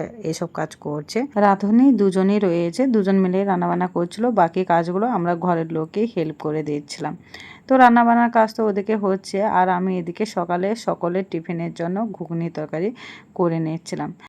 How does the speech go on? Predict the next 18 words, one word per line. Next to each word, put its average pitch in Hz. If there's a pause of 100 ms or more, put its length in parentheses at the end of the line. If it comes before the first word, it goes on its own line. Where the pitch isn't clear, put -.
(140)
অনেকজনই 208
খাবে, 214
কাকু, 196
জেঠুরা, 185
তারপর 185
আমার 180
দিদিরা, 175
মানে 175
যেসব 180
আত্মীয়রা 175
আসছে, 165
তারপর 175
রাঁধুনির 165
লোক, 180 (500)
মানে 302
সবার 202 (300)
জন্যই 190
আমি 180